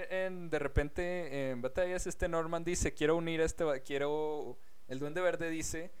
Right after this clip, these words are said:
"Necesito a este vato, eh, voy a preguntarle si se quiere unir", y está buscando a Spider-Man. Para esto, este Peter Parker, eh, estaba buscando trabajo, eh, como fotógrafo en el, en el Cla-, en un periódico que se llama El Clarín,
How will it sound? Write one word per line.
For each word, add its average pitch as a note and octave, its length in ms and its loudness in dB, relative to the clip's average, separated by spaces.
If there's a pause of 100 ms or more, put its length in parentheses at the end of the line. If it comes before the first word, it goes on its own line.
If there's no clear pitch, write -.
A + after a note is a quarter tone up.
(120)
"Necesito C#3+ 480 -2
a - 20 2
este - 180 0
vato, F3 500 4
eh, C#3+ 40 -2
voy C#3 160 6
a C#3+ 120 4
preguntarle C3+ 500 4
si C#3+ 120 -4
se A#2 140 -4
quiere A#2 200 -4
unir", E3+ 320 -2 (200)
y C3 80 -2
está C3 160 0
buscando C#3 320 0
a - 20 0
Spider-Man. D#3 500 0 (240)
Para D#3 220 10
esto, G3+ 280 6
este D#3+ 180 2
Peter - 360 2
Parker, F3 640 6
eh, C3 260 4
estaba B2+ 240 0
buscando D3 420 -2
trabajo, D#3 720 2
eh, A#2+ 220 0
como A#2 200 -2
fotógrafo G3+ 640 2
en A#2 200 -2
el, A2 420 -2
en A2+ 120 -4
el G#2+ 100 -6
Cla-, G#2+ 280 -4
en A2 440 -4
un C3 260 -4 (220)
periódico C#3+ 440 -2
que - 80 -6
se - 80 -6
llama A#2+ 140 -4
El C#3+ 100 -6
Clarín, C#3+ 420 -6